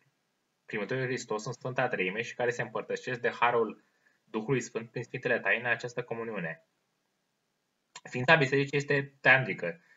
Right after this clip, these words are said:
deoarece cuprinde Dumnezeu și omul. Trebuie să înțelegem că biserica are origine veche, de la început. Prima biserică o putem considera comunitatea și comuniunea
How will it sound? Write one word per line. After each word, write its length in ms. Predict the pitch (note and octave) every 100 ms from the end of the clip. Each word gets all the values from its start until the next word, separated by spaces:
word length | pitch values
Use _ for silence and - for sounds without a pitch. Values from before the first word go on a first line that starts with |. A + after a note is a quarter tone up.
| _ _ _ _
deoarece 360 | - A2 A2
cuprinde 400 | D3 D3 D#3 D3
Dumnezeu 440 | C#3 B2 A#2+ A2 C#3
și 160 | C3+
omul. 300 | C#3+ B2 F#2+
Trebuie 260 | F2 A#2+ C#3
să 60 | C3+
înțelegem 380 | - C3 D3
că 100 | C#3
biserica 360 | A#2 - C3 C3+
are 120 | C3
origine 340 | B2 B2 B2+ A#2+
veche, 320 | A#2+ A2 F2+
de 100 | F2+
la 100 | F#2+
început. 420 | G2+ G#2+ - G#2
Prima 240 | A#2 A#2+
biserică 360 | C3 C3 C#3+ C#3+
o 60 | C3+
putem 340 | - B2+ C3
considera 520 | - A2+ G#2+ G2+ B2
comunitatea 480 | - A#2+ A2 B2 C3+
și 180 | B2+ -
comuniunea 800 | - G#2+ G#2+ A#2 C3+ C#3+ C3+